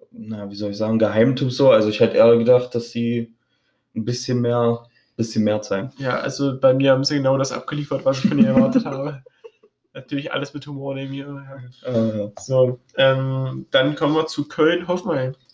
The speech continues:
Speaker 1: Ja, genau, jetzt komme ich auch schon zu dem Spieler, wo ich
Speaker 2: Oh.
Speaker 1: sage, underrated.
Speaker 2: Ja,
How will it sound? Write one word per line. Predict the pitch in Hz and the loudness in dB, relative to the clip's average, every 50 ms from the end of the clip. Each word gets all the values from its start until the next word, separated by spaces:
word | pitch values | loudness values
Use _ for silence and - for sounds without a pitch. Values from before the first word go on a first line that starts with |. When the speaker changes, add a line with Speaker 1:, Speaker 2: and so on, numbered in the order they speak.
| _ - | _ 2
Speaker 1:
Ja, | 107 110 | 2 4
genau, | 110 113 107 107 117 | 4 6 6 6 6
jetzt | 117 110 - - | 4 2 0 0
komme | - 117 117 | 2 2 4
ich | 117 - | 4 2
auch | - | -2
schon | - - 113 | -2 -4 -6
zu | 113 - 110 | -6 -4 -6
dem | 107 107 110 | -4 -4 -4
Spieler, | 107 - - 107 104 107 104 101 101 - - | -6 -8 -10 -6 -4 -4 -4 -4 -6 -12 -12
wo | 104 | -10
ich | 101 101 - - | -10 -6 -2 0
Speaker 2:
Oh. | |
Speaker 1:
sage, | 151 139 127 104 101 - _ _ _ - | 0 0 0 -2 -6 -8 _ _ _ -8
underrated. | 104 104 107 104 98 92 95 95 120 - | -6 -4 -2 -2 0 -2 -2 -4 -6 -8
Speaker 2:
Ja, | 143 135 131 151 165 - | -4 -4 -4 -4 -6 -8